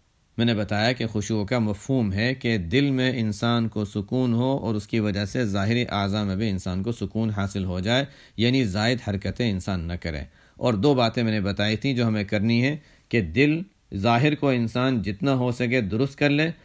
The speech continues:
اور دل کو جس قدر ہو سکے دھیان لگانے کی، نماز کی طرف دھیان لگانے کی کوشش کرے، کوشش کرے۔ یہ دو کام ہیں۔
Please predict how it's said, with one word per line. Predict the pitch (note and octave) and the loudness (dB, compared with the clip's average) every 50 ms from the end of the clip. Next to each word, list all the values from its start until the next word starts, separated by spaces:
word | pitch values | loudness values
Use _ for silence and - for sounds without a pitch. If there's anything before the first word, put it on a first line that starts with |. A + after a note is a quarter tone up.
| _ _ _ _ | _ _ _ _
اور | - C3 C#3 D3 C3+ | 2 4 4 4 4
دل | A2+ F2 D#2+ F2+ C#3+ D#3 D#3+ | 2 0 2 4 4 4 4
کو | D#3 - D#3 C#3 | 2 2 2 2
جس | A2+ C#3 D3+ - | 2 0 -2 -2
قدر | - C#3+ C3+ C3 B2 | 0 0 2 2 2
ہو | A#2+ A#2+ A#2+ | 2 2 0
سکے | A2+ - A2+ A2 A2 B2 C3+ C#3+ - - _ _ _ | 0 0 0 0 2 0 0 -2 -4 -12 _ _ _
دھیان | - F2 G2 A2+ B2 C3 C3 A#2+ | -6 -2 2 2 4 4 4 4
لگانے | A2 A2 G2+ G#2+ G#2+ G#2 G2+ G2+ | 2 0 0 0 0 0 0 -2
کی، | G2 - B2+ B2 | -2 0 0 0
نماز | A2+ G#2+ A2+ A#2 A#2+ A#2 | 0 2 2 0 0 -2
کی | - G#2+ | -2 -4
طرف | G2 G#2+ G#2 A#2 G#2+ F#2+ | -4 -2 -2 -2 -2 -2
دھیان | G2 G2 G2+ G2+ | 0 0 0 0
لگانے | G2 F#2+ F#2 F#2 F#2+ G2 A2 | 0 -2 -2 -2 -2 -2 -2
کی | - D3 C#3 | -2 -4 -4
کوشش | - - A2 G2+ - F#2+ - - | -2 -2 -2 -2 -2 -6 -8 -6
کرے، | - E2 C#2 - - - | -8 -8 -8 -10 -10 -4
کوشش | - C3 C3 B2+ C3 C3 - - | 0 0 0 2 0 -2 -4 -4
کرے۔ | - F#2+ F2+ D#2+ C#2+ - _ _ _ _ _ - | -4 -6 -6 -6 -8 -12 _ _ _ _ _ -4
یہ | - C3+ | -2 0
دو | C3 A2+ C3 B2 | 0 0 0 -2
کام | - - - - - - | -2 -4 -8 -10 -10 -10
ہیں۔ | - - | -12 -16